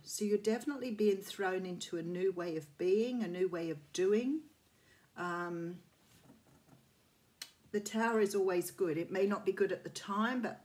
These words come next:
what comes out of it is always good. And often it's a new way of doing it. It's so much more of a benefit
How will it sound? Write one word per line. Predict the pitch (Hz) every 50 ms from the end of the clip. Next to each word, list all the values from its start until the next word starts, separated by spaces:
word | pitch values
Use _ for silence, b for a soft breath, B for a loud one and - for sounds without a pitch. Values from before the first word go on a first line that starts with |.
| - -
what | 190 180 -
comes | - - 190 175 165 151 175
out | 160 151 156
of | 160 143 147
it | 139 -
is | 165 147 -
always | 165 151 151 147 151 139 -
good. | - - 151 139 131 - - b b b b b b b -
And | 165 165 165 156 - - - _ -
often | 175 175 165 - - 185 170
it's | 156 160 - -
a | 170
new | 170 170 170 170
way | 160 165 156 156 151
of | 139 131 139
doing | 139 156 160 156 160 151 151
it. | 147 143 - - -
It's | - 170 160 - -
so | - - 170 156
much | 160 160 151 - - -
more | 165 165 160
of | 156 147
a | 156
benefit | 143 - 175 175 196 202 202 - - 151 - -